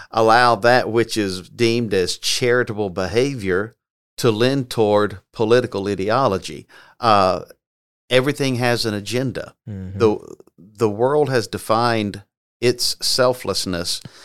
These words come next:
Speaker 1: in the most selfish way possible.
Speaker 2: You know, before I throw it to you, Wayne, on that, you said something that struck a chord with a, a memory that I've got. Years ago, we went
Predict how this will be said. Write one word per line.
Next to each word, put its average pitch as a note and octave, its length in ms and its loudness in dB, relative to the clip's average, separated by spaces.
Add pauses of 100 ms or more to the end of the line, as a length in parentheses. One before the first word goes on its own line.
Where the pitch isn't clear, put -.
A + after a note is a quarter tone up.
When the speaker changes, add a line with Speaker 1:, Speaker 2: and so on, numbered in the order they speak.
(160)
Speaker 1:
in G#2+ 140 -2
the G2 40 0
most G2 380 0
selfish B2 460 0
way F2+ 180 -4
possible. - 560 -12 (380)
Speaker 2:
You A2+ 80 -4
know, A#2+ 180 -4
before A#2 400 0
I A#2+ 40 2
throw C3+ 200 0
it G#2 120 -2
to A#2+ 60 -4
you, A#2 160 2
Wayne, A2+ 260 2
on G#2 180 -2
that, G#2+ 280 -2 (380)
you A2+ 100 -4
said D#3+ 240 2
something G#2+ 300 0
that G#2 140 -6
struck - 320 0
a - 20 -6
chord G#2+ 480 0
with G#2 180 0
a, G2 240 -4
a G2 120 -4
memory A2 460 0
that F#2+ 160 -4
I've F#2+ 220 -6
got. G2 360 -4 (180)
Years B2 280 2
ago, A2+ 280 2
we A2+ 180 0
went A2+ 500 -2